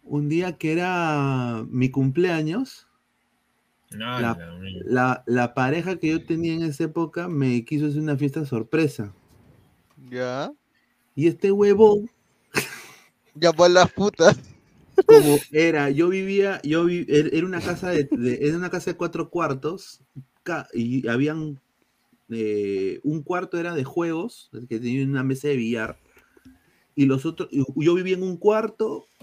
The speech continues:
Speaker 1: el otro amigo mío vivía en otro cuarto, yo tenía el máster, ellos tenían los otros dos cuartos. Teníamos tres patas y com-, y pagamos la renta todos. Y este tipo lleva a su, a una de las chicas, ¿no?
Speaker 3: Claro.
Speaker 1: Una chica guapa, ¿no?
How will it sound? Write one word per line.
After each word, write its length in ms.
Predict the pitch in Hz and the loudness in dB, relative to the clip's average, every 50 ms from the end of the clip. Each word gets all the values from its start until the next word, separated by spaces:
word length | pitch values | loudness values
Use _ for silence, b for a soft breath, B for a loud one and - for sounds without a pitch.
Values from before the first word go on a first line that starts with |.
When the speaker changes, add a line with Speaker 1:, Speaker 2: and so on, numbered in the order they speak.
| - _ _ _ - | -20 _ _ _ -4
Speaker 1:
el 220 | 107 110 117 117 127 | -2 -2 0 0 0
otro 200 | 131 131 147 147 | -2 -2 -2 -2
amigo 260 | 151 156 160 160 156 | -2 -2 -2 -2 -2
mío 200 | 165 165 165 165 | -2 -4 -2 -2
vivía 160 | 151 151 160 | 0 -2 -2
en 60 | 160 165 | -2 -6
otro 280 | 170 170 - 190 185 | -8 -8 -8 -10 -6
cuarto, 400 | - 208 214 214 208 208 - - | -4 -2 -2 -2 -4 -4 -4 -2
yo 100 | 143 147 | -4 -2
tenía 260 | 139 156 156 160 160 165 | -2 -4 -4 -4 -4 -4
el 80 | 170 | -4
máster, 460 | 175 185 185 170 143 - - 180 175 | -4 -4 -4 -6 -8 -10 -10 -8 -4
ellos 160 | 151 139 143 - | -4 -4 -4 -4
tenían 200 | 131 139 139 135 | -4 -6 -4 -4
los 120 | 131 131 | -6 -8
otros 200 | - 135 127 123 | -8 -10 -10 -10
dos 60 | - - | -10 -8
cuartos. 480 | 139 123 113 - - 113 - - - _ _ _ _ _ _ | -8 -8 -8 -10 -16 -20 -20 -20 -20 _ _ _ _ _ _
Teníamos 520 | 165 175 180 180 180 175 170 175 160 - | -4 -4 -4 -4 -4 -6 -6 -6 -6 -6
tres 160 | - 180 175 | -6 -6 -6
patas 500 | - - 160 120 127 - 107 110 - - - | -6 -4 -6 -6 -6 -8 -12 -14 -14 -18 -18
y 60 | 117 | -10
com-, 220 | - 131 120 120 - | -6 -6 -6 -6 -6
y 120 | 120 113 | -8 -8
pagamos 380 | - - 120 127 143 147 151 139 | -6 -6 -4 -4 -4 -4 -4 -4
la 80 | 120 113 | -4 -4
renta 320 | - 135 131 123 123 - | -4 -4 -4 -4 -6 -6
todos. 360 | - 113 101 95 90 - _ _ _ _ _ _ _ _ _ _ _ _ _ _ _ _ _ _ _ _ _ | -6 -6 -8 -8 -10 -14 _ _ _ _ _ _ _ _ _ _ _ _ _ _ _ _ _ _ _ _ _
Y 280 | - - 143 147 156 - | -8 -4 -4 -2 -2 -2
este 200 | 160 139 190 196 | -2 -2 -2 -4
tipo 300 | 190 208 185 - 196 180 | -4 -4 -4 -2 -2 0
lleva 420 | 170 165 170 170 170 170 175 180 | 2 2 2 2 2 2 -2 -4
a 280 | - - 143 135 123 120 | -6 -6 -6 -6 -6 -8
su, 480 | - - - 117 113 107 101 101 107 107 _ _ - 104 - - | -10 -12 -12 -10 -10 -10 -12 -14 -18 -20 _ _ -20 -20 -20 -14
a 80 | - 110 | -8 -4
una 220 | 127 151 160 165 | -4 -2 -2 0
de 60 | 175 147 | 0 0
las 140 | 117 - | -2 -2
chicas, 380 | - - 302 294 - 135 117 107 | 0 -2 -2 0 -2 -6 -8 -6
¿no? 220 | 131 135 190 359 - _ _ _ _ _ _ _ _ _ _ _ _ _ _ _ _ _ _ _ _ | -4 -6 -6 -6 -10 _ _ _ _ _ _ _ _ _ _ _ _ _ _ _ _ _ _ _ _
Speaker 3:
Claro. 380 | - 131 120 117 117 117 120 | -8 -4 -4 -2 -4 -4 -4
Speaker 1:
Una 60 | 285 285 | -4 -4
chica 240 | - 302 - - - | -4 -4 -6 -4 -2
guapa, 500 | 139 135 156 180 233 202 139 - 135 123 | 0 2 2 2 2 0 -2 -2 -2 -2
¿no? 280 | 120 127 147 214 - | -2 -2 -4 -4 -8